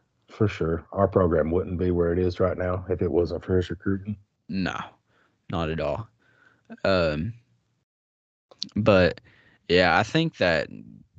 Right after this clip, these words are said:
Speaker 2: Cal has just helped out this program so much. Getting, like, even with this team, which, I mean, he came out and said, "This is probably one of the best teams he's coached in a while." Not
Speaker 1: I
Speaker 2: too
Speaker 1: can
Speaker 2: long
Speaker 1: see
Speaker 2: ago.
Speaker 1: that. With the amount of experience we have, uh,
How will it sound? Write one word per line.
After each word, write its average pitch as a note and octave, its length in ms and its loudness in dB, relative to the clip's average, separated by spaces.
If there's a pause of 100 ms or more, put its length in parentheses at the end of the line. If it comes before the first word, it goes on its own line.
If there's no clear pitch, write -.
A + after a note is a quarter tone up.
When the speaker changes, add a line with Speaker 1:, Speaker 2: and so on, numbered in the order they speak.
(220)
Speaker 2:
Cal D2 420 -2 (320)
has F#2+ 180 -8
just - 280 -12
helped - 240 -10
out - 160 -14
this - 100 -16
program D#2+ 420 -8
so E2+ 220 -6
much. D#2+ 500 -8
Getting, G2+ 460 -2
like, F2 180 -4
even A#2 280 4
with F#2 140 -2
this F#2 200 -2
team, F2 420 0 (240)
which, A#2 200 0
I A#2 60 6
mean, A2+ 160 4
he C3 120 4
came A#3 260 2
out C#3 100 2
and G2+ 80 -4
said, F2+ 320 -2
"This C#3 220 -4
is B3+ 140 -4
probably F2 240 0
one F2 80 0
of F2 60 -2
the D#2+ 40 -2
best E2 220 -4
teams F2 240 -2
he's G#2 140 -4
coached - 360 -2
in B2 100 -2
a F#2+ 100 -2
while." D#2+ 360 -4 (1120)
Not B2+ 80 0
Speaker 1:
I - 40 2
Speaker 2:
too G2+ 60 0
Speaker 1:
can - 80 4
Speaker 2:
long C#3 120 -2
Speaker 1:
see D3+ 100 -2
Speaker 2:
ago. F2+ 200 2
Speaker 1:
that. G2 200 0 (240)
With B2 200 4
the C3+ 120 4
amount C#3 260 6
of F2+ 80 2
experience G#2+ 600 -2
we G2 120 0
have, G2+ 420 2
uh, - 240 -8